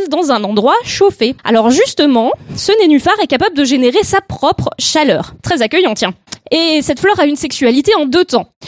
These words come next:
Le premier soir, la fleur est femelle et connaît un pic intense de chaleur. L'insecte s'installe et le jour venu, il est piégé par la fermeture de la fleur qui refroidit mais reste quand même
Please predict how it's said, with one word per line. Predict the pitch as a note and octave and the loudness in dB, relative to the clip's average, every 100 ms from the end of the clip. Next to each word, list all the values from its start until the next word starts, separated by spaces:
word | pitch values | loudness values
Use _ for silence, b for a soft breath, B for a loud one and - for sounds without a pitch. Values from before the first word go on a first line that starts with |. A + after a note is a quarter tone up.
| B | B
Le | - | -2
premier | - D#4+ E4+ | 2 4 2
soir, | E4+ D#4+ D4+ - G3+ | 2 0 0 0 -4
la | A3 | -6
fleur | G#3+ B3 G3 | -2 -2 -2
est | |
femelle | F3+ B3+ D4 B4 F#4 G3+ - | -2 0 2 4 2 0 -6
et | B3 | -6
connaît | C4 C4+ | -2 0
un | C#4 | 0
pic | D#4 D4 - | -2 -8 -4
intense | D#4+ E4+ F4+ D4+ | -2 0 0 0
de | G#3+ | -2
chaleur. | G#3+ G3 G#3 B4 - - | -2 0 2 2 -2 -4
L'insecte | B3 A#3+ B3 - | -4 -2 -4 -4
s'installe | - F#3+ - A3 E4 G4 - - | -6 -4 -2 0 2 2 0 0
et | |
le | A#3 | 2
jour | B3+ F#4 E4+ | 2 2 2
venu, | B3 D4+ G#4 | 2 2 0
il | C4 C4 | 0 0
est | |
piégé | F4+ - B3+ B3+ F4 | 0 -2 0 2 2
par | C#4+ | 2
la | G#3+ | 0
fermeture | A3+ A#3 G#3 - E4+ | 0 -2 -2 0 2
de | |
la | G3+ G3 | 2 0
fleur | - G#3+ F4 - | 0 0 0 -2
qui | - | -2
refroidit | G#3+ D4+ - C#4+ A3 A3 E4 | 0 0 0 -2 0 -4 -2
mais | A#3+ | 0
reste | G#3+ D4 - | 0 -2 -4
quand | G#3+ | -4
même | F3 D4 | -2 -2